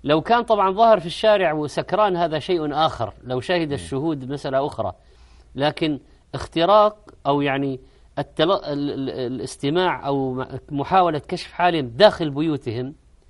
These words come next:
Speaker 2: نعم.
Speaker 1: بالطبع لا يخفى <clears throat> أن هنالك أشياء تتعلق بإنكار المنكر، هذه لها أحكام خاصة، والجهاز الحسبة وأهل الحسبة لهم أحكام خاصة، لكن نحن نتكلم الآن من جهة العموم.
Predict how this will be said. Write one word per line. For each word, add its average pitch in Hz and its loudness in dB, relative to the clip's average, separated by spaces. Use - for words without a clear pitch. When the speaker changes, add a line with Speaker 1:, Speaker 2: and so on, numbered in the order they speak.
Speaker 2:
نعم. 82 -14
Speaker 1:
بالطبع 202 4
لا 208 4
يخفى 175 2
<clears throat> 180 4
أن 156 0
هنالك 165 0
أشياء 156 -2
تتعلق 151 -2
بإنكار 135 -2
المنكر، 151 -2
هذه 147 2
لها 156 0
أحكام 143 -4
خاصة، 160 -2
والجهاز 135 0
الحسبة 139 -4
وأهل 147 -2
الحسبة 135 -6
لهم 139 -4
أحكام 147 -6
خاصة، - 2
لكن 170 2
نحن 208 -2
نتكلم 165 -2
الآن 165 -2
من 139 -4
جهة 139 -4
العموم. 135 0